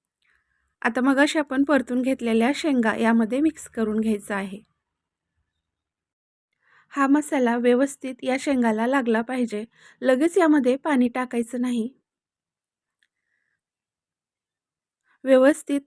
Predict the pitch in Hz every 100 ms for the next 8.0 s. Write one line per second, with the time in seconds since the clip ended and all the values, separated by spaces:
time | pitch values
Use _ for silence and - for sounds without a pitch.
0 | - 269 247 247 262 269 247 233 262 262
1 | - 220 - _ _ _ _ _ 240 233
2 | 233 262 254 262 247 262 285 233 220 214
3 | 214 208 208 202 214 262 _ _ _ _
4 | _ _ _ _ _ _ _ _ _ _
5 | _ _ _ _ _ _ _ _ _ _
6 | 269 277 233 269 247 240 247 247 254 269
7 | 285 254 254 247 254 240 240 240 233